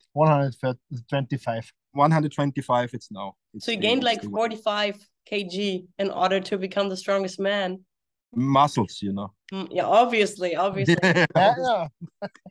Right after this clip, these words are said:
Speaker 3: But can you please tell us, like, can, um, Markus or Franz tell us, um, how does a training look like? How do you prepare for such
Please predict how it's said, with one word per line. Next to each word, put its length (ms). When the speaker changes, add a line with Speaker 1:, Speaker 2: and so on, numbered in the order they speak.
Speaker 3:
But 220
can 220
you 80
please 200
tell 200
us, 200
like, 320
can, 380
um, 340
Markus 640
or 220
Franz 380
tell 280
us, 260
um, 360
how 300
does 220
a 80
training 720
look 280
like? 220
How 180
do 140
you 240
prepare 800
for 200
such 380